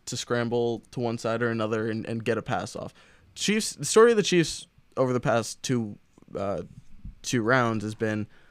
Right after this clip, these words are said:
"Oh, their offense is a dud in the first, uh, in the first quarter," which, as he, only seven points, and I believe it was a rushing touchdown.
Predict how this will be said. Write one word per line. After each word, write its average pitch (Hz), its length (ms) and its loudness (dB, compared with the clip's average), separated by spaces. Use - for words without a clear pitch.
"Oh, 123 200 6
their 110 440 2
offense 117 500 -2
is 110 180 -4
a 110 60 -4
dud 107 420 0
in 113 380 -2
the 113 80 -4
first, - 420 -6
uh, 113 300 -2
in 123 80 -4
the 120 60 -4
first 120 200 -6
quarter," 113 320 -2
which, - 380 -2
as 120 120 -2
he, 113 160 -4
only 120 200 -2
seven 110 300 -2
points, 110 400 -6
and 107 200 -6
I 107 40 -4
believe 113 240 -4
it 110 60 -4
was 110 140 -4
a 110 60 -6
rushing 110 300 -8
touchdown. 151 440 -12